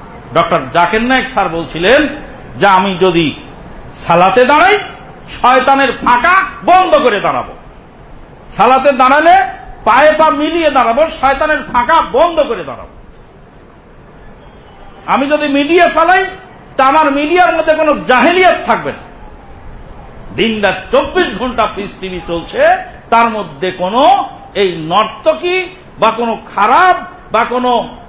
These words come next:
বেপর্দা মহিলার কোনো অ্যাড তো দূরে থাকলো, কোনো ধরনের দুনিয়াবি কোনো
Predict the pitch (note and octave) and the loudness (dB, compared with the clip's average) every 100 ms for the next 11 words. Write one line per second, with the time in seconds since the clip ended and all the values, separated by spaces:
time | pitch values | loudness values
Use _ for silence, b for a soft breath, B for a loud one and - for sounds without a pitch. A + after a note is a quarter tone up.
0 | - B2 A3 C4 C#4 C4 E4 E4 A#3+ A#3+ | -8 -2 -2 2 0 2 0 2 0 0
1 | C#4 D#4+ D4 C#4+ C#4 C4 A3+ B3+ B3 - | 0 0 0 -2 -2 -2 0 0 -4 -6
2 | E4 D#4 D4+ C4+ A3+ G3+ C#4+ E4 - - | -4 -4 -4 -2 -4 -2 2 2 -2 -4
3 | C#4 D#4 F#4+ F#4 C#4 C#4+ C#4+ C4+ B3+ G3+ | 0 0 2 2 2 2 0 -2 -8 -4
4 | A#3 A#3 A3 G#3 G3 | -4 -2 -4 -4 -6